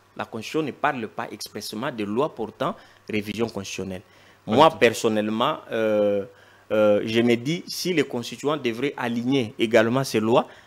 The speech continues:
Speaker 1: alors ces lois devraient être citées avant les lois organiques. Parce que ces lois sont des rangs supérieurs par rapport aux lois organiques. Donc, on devrait commencer par citer les lois de révision constitutionnelle, ensuite les lois organiques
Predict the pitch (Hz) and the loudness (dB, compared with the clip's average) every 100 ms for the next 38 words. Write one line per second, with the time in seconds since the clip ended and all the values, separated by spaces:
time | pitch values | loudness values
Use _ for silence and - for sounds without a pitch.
0 | _ - 113 131 147 113 120 160 127 113 | _ 0 4 4 4 0 2 2 2 0
1 | 143 147 - 110 - 170 131 123 107 107 | 0 -2 -10 -12 -2 -2 0 -4 -2 -4
2 | 101 95 95 - _ _ _ _ _ - | -4 -10 -12 -18 _ _ _ _ _ -6
3 | 131 123 - 107 131 160 - 139 131 107 | -6 -8 -6 -2 0 0 -4 -8 -2 -2
4 | 117 - 101 98 107 147 165 - 107 - | -2 -4 -8 -6 -2 -2 -4 -6 -10 -4
5 | 156 117 107 104 98 95 98 - _ _ | -4 -2 -2 -4 -6 -8 -10 -14 _ _
6 | - - 117 107 110 101 139 113 107 120 | -10 2 2 2 -2 -2 -4 -4 -8 -10
7 | - 104 - - 107 139 113 113 113 98 | -8 -10 -10 -12 -2 0 2 0 0 -4
8 | 98 110 101 95 101 139 202 - - _ | -4 -6 -6 -8 -2 0 0 -4 -20 _
9 | - 110 - 151 113 107 117 110 95 98 | -10 -10 -6 -8 -4 0 2 2 0 -4
10 | 165 - | -4 -8